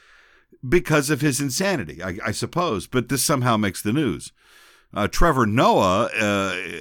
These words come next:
over there at the Comedy Central, he said that he had nothing to do with Kanye West Grammy's performance being canceled. So,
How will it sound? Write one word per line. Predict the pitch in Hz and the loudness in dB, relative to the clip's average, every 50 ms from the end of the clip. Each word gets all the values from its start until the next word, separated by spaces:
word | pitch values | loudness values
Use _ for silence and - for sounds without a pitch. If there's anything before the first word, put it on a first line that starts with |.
| 57 69 | -10 -6
over | 104 110 101 | -4 -4 0
there | 101 107 101 | 0 0 0
at | 87 | 0
the | - | -4
Comedy | - - 123 123 113 101 90 85 | -4 -2 -2 0 0 0 -2 0
Central, | - 156 175 165 120 110 | 0 0 0 0 0 0
he | 101 127 165 | 0 0 0
said | 165 - 151 123 104 | 0 2 0 0 0
that | 107 104 | 0 0
he | 113 165 190 | 0 2 2
had | 165 139 117 | 2 2 2
nothing | 123 131 135 139 139 | 2 0 0 0 -4
to | 143 156 | -4 -2
do | 160 214 214 | 0 2 4
with | 196 139 107 - | 4 2 0 0
Kanye | - 131 117 104 101 95 90 | 0 0 0 2 2 0 0
West | 87 92 87 - - | 0 0 -2 -2 -2
Grammy's | - 107 98 92 87 - - | -2 0 2 2 0 0 0
performance | - 85 - - 92 85 80 73 - | -2 -4 -2 -2 -2 -2 -2 -4 -2
being | 87 82 73 62 | -2 -2 -2 -2
canceled. | 82 80 71 67 - - 57 - - | -4 -6 -6 -6 -10 -12 -16 -16 -10
So, | - 98 90 87 82 | -6 -6 -4 -4 -6